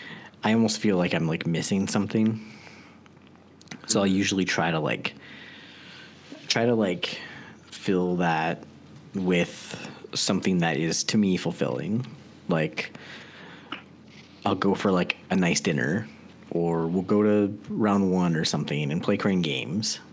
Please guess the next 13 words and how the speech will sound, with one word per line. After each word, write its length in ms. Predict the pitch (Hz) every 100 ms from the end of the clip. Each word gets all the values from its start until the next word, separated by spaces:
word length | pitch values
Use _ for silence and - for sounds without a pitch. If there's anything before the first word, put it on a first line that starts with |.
| -
you 140 | 185
know, 240 | 160 160
like, 360 | 156 151 - - - - - - - -
something 380 | - 113 113 117
that 160 | 110 -
feels, 960 | - - 104 98 90 80 80 - - - - - - - - - - -
like, 340 | - 80 - - - - -
invigorating 720 | 90 80 87 110 127 139 147
to 100 | 147
me 260 | 156 165
and, 120 | 90 80
like, 220 | 80 87
energizing. 680 | 85 95 107 107 120 131